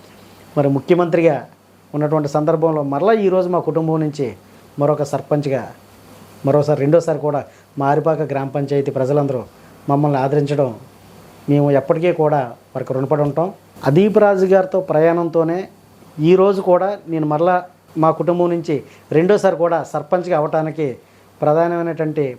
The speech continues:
ప్రేరణ, నాకు ఒక ఇన్స్పిరేషన్. ఎందుకంటే అదీప్ రాజు గారు అనే వ్యక్తి రాజకీయాలని రాజకీయాల్లా చూడరు, రాజకీయాన్ని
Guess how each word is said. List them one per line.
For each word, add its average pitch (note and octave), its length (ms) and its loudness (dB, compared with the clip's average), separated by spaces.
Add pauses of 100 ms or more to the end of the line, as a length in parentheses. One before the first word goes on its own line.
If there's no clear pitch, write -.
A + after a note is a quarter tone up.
(100)
ప్రేరణ, D3+ 320 0 (120)
నాకు D3+ 180 -4
ఒక - 80 -14 (120)
ఇన్స్పిరేషన్. D#3+ 500 -2 (580)
ఎందుకంటే A3 360 2 (420)
అదీప్ F#3 280 0
రాజు F3 220 0
గారు E3+ 200 0
అనే D3+ 180 -4
వ్యక్తి D#3+ 280 -4 (1500)
రాజకీయాలని F#3 680 2 (100)
రాజకీయాల్లా D3+ 520 0
చూడరు, C3 280 -8 (960)
రాజకీయాన్ని F3+ 800 2